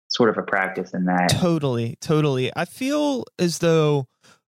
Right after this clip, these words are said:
Speaker 2: you may have a similar quality that I have, where,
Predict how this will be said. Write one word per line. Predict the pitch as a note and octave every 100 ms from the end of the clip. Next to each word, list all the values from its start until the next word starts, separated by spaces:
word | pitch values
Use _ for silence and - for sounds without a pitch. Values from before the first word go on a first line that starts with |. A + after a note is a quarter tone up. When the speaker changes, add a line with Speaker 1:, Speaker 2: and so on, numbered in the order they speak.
| -
Speaker 2:
you | D#3+
may | D#3+ D#3
have | D#3 D#3 C#3
a |
similar | B2+ D3 C#3 C3+ C3+
quality | - A#2 A#2+ C3 C#3
that | B2+ -
I | B2 B2
have, | D#3+ F#3+ G#3+ A3 F3
where, | E3 F3 E3+ E3 D#3+ D#3